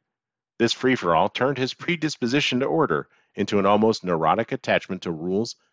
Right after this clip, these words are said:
to precedent, to propriety, to everything that was not Sulla.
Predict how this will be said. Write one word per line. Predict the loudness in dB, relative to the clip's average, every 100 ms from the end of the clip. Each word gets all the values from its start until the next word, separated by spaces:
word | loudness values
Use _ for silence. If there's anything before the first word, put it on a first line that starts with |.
| _ -10
to |
precedent, | 0 2 2 0 -6 -10 _ _ -10
to | -6
propriety, | -4 -4 0 0 0 -6 -16 _ _ _ _
to | -6 0
everything | 2 2 -2 -6 -14 _ _ _ _ _
that | -6
was | -4 0
not | 0 0 -2
Sulla. | -4 0 0 -2